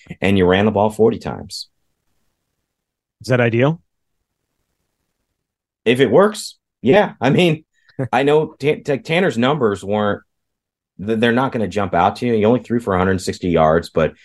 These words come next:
Speaker 1: he was able to take care of the ball, and he also added fifty-one yards on the ground. So it's ideal if you've got, I don't know, if you've got a healthy Braylon Allen, which you didn't,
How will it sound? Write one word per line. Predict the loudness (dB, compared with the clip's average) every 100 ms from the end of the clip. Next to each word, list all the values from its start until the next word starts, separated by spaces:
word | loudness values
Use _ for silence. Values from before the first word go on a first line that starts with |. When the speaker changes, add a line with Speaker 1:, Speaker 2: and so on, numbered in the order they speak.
| _ _
Speaker 1:
he | -6
was | 0
able | 0 2
to | 0
take | -2 -6
care | -2 -2
of |
the | -2
ball, | -2 -2 -2 -4 -6
and | -6 -6 -6
he | -2
also | 0 0 0 0
added | 0 -2 -2 -4
fifty-one | -6 -2 -2
yards | 0 0 0
on | -2
the |
ground. | 0 0 0 -2
So | 0 2 2 2 -4 _ _ _ _ _ _ _ _ _ _ _ -2
it's | -2 2
ideal | 0 2 2 4
if | 4 2
you've | -4 0
got, | 4 4 4 2 -4 _ _ _ _ _ _ _ _ _ _ _ _ _ -18 -12 -12 -14 _ _ _ -6
I | -4
don't | -4
know, | -6
if | -6
you've | -2
got | 0
a | 2
healthy | 0 -2
Braylon | 0 0 0 0
Allen, | -2 -2 -4
which | -8
you | -4
didn't, | 0 0 0 -10